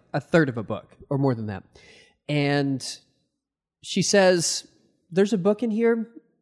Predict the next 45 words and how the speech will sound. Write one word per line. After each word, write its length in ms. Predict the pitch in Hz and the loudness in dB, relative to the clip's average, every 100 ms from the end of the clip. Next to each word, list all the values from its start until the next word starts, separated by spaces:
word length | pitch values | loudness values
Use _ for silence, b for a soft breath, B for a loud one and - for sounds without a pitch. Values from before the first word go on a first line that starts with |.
| - | 0
but 300 | 165 - - | 0 0 -4
none 320 | 160 160 180 | 0 2 4
of 60 | 180 | 2
these 180 | 147 | 0
words 220 | 143 139 127 | 0 0 -2
are 60 | |
good. 360 | 107 107 85 - - | -4 -6 -8 -12 -6
You 120 | 147 | -4
need 40 | |
to 60 | 135 | -2
start 400 | - - 135 127 | -6 0 0 2
over." 380 | 120 101 95 - _ b b b b b b _ _ _ _ _ _ | 0 -2 -8 -16 _ b b b b b b _ _ _ _ _ _
And 140 | 185 | 0
I 20 | 254 | 0
was 140 | - | 0
like, 100 | 175 _ - - | -6 _ -18 -6
"Ouch." 360 | 113 160 - - - | -2 -2 -4 -12 -6
And 120 | 165 | -6
she 200 | - 208 | -4 -4
says 220 | - 180 | -2 -2
to 80 | 165 | 0
me, 260 | 147 139 131 - _ - | -2 -2 -4 -10 _ -6
"You're 140 | 147 | -2
not 180 | 185 190 | -2 -4
funny 320 | - 175 175 | -6 -2 0
when 100 | 156 | 0
you 120 | 131 110 | -2 -4
write. 420 | 113 95 92 - _ _ _ _ - | -6 -6 -10 -20 _ _ _ _ -2
I 100 | 151 | -2
just 140 | 151 | 0
heard 140 | 180 | 0
you 60 | 147 | 0
talk 420 | - 151 139 123 | 2 4 4 2
and 100 | - 123 | -6 -8
you're 80 | 113 | -8
funny, 340 | - 160 127 | -2 -2 -2
but 200 | 113 123 | -4 -6
none 200 | 131 147 | -2 -2
of 60 | 147 | -2
that 200 | 123 - | -4 -6
is 140 | 127 113 | -8 -4
in 160 | 143 | -2
there." 260 | 127 80 - 156 | -2 -8 -10 -6
And 100 | 156 | 2
so 180 | 170 | 2